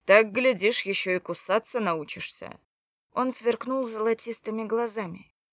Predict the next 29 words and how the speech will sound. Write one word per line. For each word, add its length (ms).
"Сама 540
скоро 340
поймёшь, 680
но 200
сильно 460
пожалеешь 760
об 160
этом. 480
Лады, 720
приступай 520
к 60
заданию, 580
агент, 760
а 180
я 220
займусь 500
своим". 800
Его 300
голос 480
скатился 640
в 40
рычащее 640
мурлыканье, 760
которое 320
против 400
воли 400
вызвало 440
волну 320
мурашек. 640